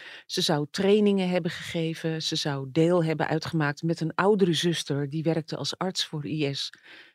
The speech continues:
Van de vrouwenbrigade van I S. Nou, die vrouwenbrigade die hield toezicht op de vraag of andere vrouwen zich eigenlijk wel voldoende hielden aan de I S-regels, hoofddoek, eh, gezicht, eh, bedekken.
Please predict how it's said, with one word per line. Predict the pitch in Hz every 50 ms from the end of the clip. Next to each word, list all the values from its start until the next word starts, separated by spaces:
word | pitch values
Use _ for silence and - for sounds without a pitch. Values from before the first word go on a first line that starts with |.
| _
Van | - - - 180
de | 170 156
vrouwenbrigade | 131 170 175 170 170 196 208 185 202 196 190 - - 190 185 185 180
van | - - 180 175 -
I | - 170 - - 185 202
S. | - -
Nou, | 190 135 117
die | 127 139 -
vrouwenbrigade | - 160 156 151 147 147 143 135 - - 151 143 143 139 143
die | 135 147 143
hield | 135 156 156 139 - - -
toezicht | - 196 180 151 - 139 127 - - -
op | - 147 - - - - - - - - - - _
de | _ 139
vraag | - - 156 147 143 -
of | 156 -
andere | - 156 185 165 156 160
vrouwen | 135 - 147 143 139 143 143
zich | - 160 156
eigenlijk | 156 - 147 - 156 151 -
wel | - 156 143
voldoende | - - 156 151 170 170 151 147
hielden | 147 139 160 175 180 180 156 160 147 135 -
aan | - 143 143
de | 147 147 - -
I | 160 147 - 165
S-regels, | 160 - 165 165 156 156 151 - 156 156 160 160 -
hoofddoek, | 151 143 151 151 - - 156 147 147 139 - - -
eh, | - 135 135
gezicht, | - - 147 - 156 147 139 - - -
eh, | 156 147 139
bedekken. | 139 135 123 147 143 - - 143 139 139